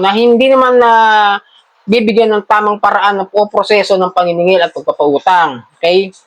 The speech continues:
Kaya sabi ko sa inyo, mga kadyan, na mahigpit na ngayon ng gobyerno. Medyo talagang hands-on na sila. Ki-, kaya kung, ano, kung ako sa inyo, medyo maghintay-hintay lang kasi may due process po tayo na gagawin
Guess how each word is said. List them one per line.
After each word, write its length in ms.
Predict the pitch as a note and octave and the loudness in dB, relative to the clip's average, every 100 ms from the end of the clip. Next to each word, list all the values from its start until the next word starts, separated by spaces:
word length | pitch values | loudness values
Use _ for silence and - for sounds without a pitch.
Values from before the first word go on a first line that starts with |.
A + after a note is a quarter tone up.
| - - | -20 -4
Kaya 160 | A#3 B3 | 0 0
sabi 240 | D4+ C#4+ | 0 -2
ko 20 | B3+ | -2
sa 100 | C#4 | 0
inyo, 160 | C4+ A#3+ | 2 2
mga 220 | A3 G3+ F#3+ | 2 0 0
kadyan, 260 | F#3 F3 | -2 -2
na 80 | E3 | -4
mahigpit 400 | F3+ G3+ - A#3+ A#3 | -4 -6 -4 -2 0
na 80 | A3 | 0
ngayon 240 | G#3 G3+ | 0 0
ng 80 | F3+ | -2
gobyerno. 720 | E3+ D3+ C3+ C3+ D3 B2+ - _ - | -2 0 0 -2 -4 -4 -8 _ -6
Medyo 160 | F#3+ G3 G#3 | -2 0 0
talagang 720 | G3+ G3 G3 F#3 F#3 F3+ F3 - - | 0 0 0 0 -4 -6 -10 -10 -4
hands-on 480 | G#3+ G#3 - G#3 | -2 -2 -4 -4
na 80 | F#3 | -2
sila. 320 | F#3+ F#3 E3 C3+ _ - - - | 0 0 0 -2 _ -20 -20 -4
Ki-, 240 | B3+ C4+ - | 0 0 0
kaya 160 | C4+ C4+ | -2 0
kung, 140 | C#4 C#4 C4+ B3+ | 0 2 2 2
ano, 400 | C4 B3 A#3+ A#3+ _ | 2 2 0 -4 _
kung 220 | A3 A3 | -2 0
ako 160 | A#3 A#3+ | 0 0
sa 80 | A#3+ | 0
inyo, 560 | A#3 F#3+ F3+ - _ | 2 2 0 -4 _
medyo 240 | B3 A#3+ C4+ | -2 0 0
maghintay-hintay 760 | C4+ C4 C4 C4 A#3+ A#3+ A#3 | 0 0 2 0 0 2 2
lang 140 | A3+ | 2
kasi 160 | A#3+ B3+ | 0 0
may 160 | B3+ G#3 | 0 2
due 160 | A3 | 0
process 400 | - G3 F#3+ F#3+ | 0 -2 -2 -4
po 160 | - F3+ | -2 0
tayo 480 | F3+ F#3 F3 C3 C#3+ | 2 2 2 0 0
na 560 | E3 D#3+ D#3 D3+ D3 | 2 4 2 2 0
gagawin 640 | D3+ E3 D#3+ F3 D3+ D#3+ | 0 0 2 0 0 -4